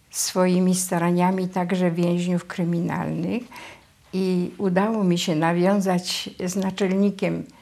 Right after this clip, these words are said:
zakładu karnego w Wawrowie kontakt i zgodził się na to, żebym przyszła do więzienia w Wawrowie, do tego zakładu karnego właśnie i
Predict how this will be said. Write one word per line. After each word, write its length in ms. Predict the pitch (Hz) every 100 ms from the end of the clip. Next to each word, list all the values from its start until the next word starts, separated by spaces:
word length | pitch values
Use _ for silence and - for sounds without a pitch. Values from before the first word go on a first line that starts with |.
| - - _ _
zakładu 540 | 208 208 185 196 180 180
karnego 640 | 190 180 180 196 180 170
w 40 |
Wawrowie 640 | 175 175 185 185 175 165 160
kontakt 760 | 185 151 147 165 170 277 - - - - - _ _
i 480 | 190 220 240 214 185 - 185 165 - - - - - - _ _ _ _ - 190
zgodził 720 | 180 175 - 175 214 214 214 208
się 180 | 214 180
na 240 | 165 175
to, 220 | - 196
żebym 420 | 185 175 160 170
przyszła 560 | 165 - 180 180 175 175 156 - - - - -
do 180 | 160 165
więzienia 840 | 165 180 160 170 160 160 160 190 220 196
w 40 |
Wawrowie, 680 | 175 165 160 156 151 165 196
do 140 | 185
tego 280 | - - 180
zakładu 520 | - - 170 151 -
karnego 600 | - 170 175 175 170 202
właśnie 600 | 185 190 185 - 190 202 208
i 140 | 196